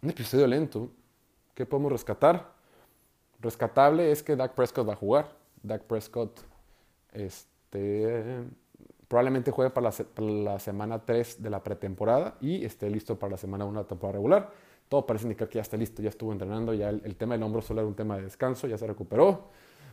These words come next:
Mm, C D Lamb, ¿qué onda con C D Lamb, el receptor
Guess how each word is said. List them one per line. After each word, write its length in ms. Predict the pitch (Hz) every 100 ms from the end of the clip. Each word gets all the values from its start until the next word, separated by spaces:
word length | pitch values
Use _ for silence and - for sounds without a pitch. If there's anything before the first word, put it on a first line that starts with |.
| -
Mm, 560 | 143 143 135 135 131
C 220 | 123 - 123
D 120 | 117
Lamb, 280 | 110 117 113 -
¿qué 240 | 113 110 -
onda 340 | 123 127 120
con 180 | 110 104
C 200 | - 120
D 140 | 113
Lamb, 220 | 107 110 110
el 80 | 98
receptor 480 | 95 95 - 123